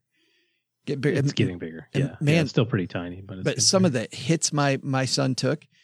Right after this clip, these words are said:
Speaker 1: it was, it was fun to watch too. Good spectator sport.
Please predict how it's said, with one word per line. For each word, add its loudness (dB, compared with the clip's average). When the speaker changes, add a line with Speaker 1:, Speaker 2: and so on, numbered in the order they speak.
Speaker 1:
it -10
was, 0
it -4
was 2
fun 0
to 2
watch -4
too. -6
Good -2
spectator -4
sport. -10